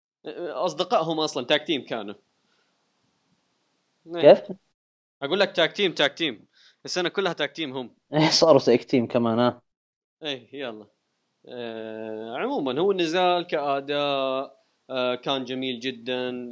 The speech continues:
Speaker 1: آه، قصة مختلفة، غريبة شوي. رغم ذلك ترى النزال، يعني، ممتاز، ما نظلم حقه. صح، أقل،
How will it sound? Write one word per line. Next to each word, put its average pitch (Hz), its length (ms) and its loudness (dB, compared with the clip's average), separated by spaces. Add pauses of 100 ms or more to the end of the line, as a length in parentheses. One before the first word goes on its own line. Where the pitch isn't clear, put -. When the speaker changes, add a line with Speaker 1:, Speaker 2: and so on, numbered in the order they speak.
Speaker 1:
آه، 131 360 -14
قصة 190 240 2
مختلفة، 156 580 -2
غريبة 139 500 2
شوي. 139 540 -4 (500)
رغم 165 400 -4
ذلك 160 340 -4
ترى 147 140 -2
النزال، 135 640 -2
يعني، 120 280 -4
ممتاز، 123 800 -4
ما 131 120 -2
نظلم 120 300 -6
حقه. 123 440 -4
صح، - 480 -2
أقل، 156 420 -2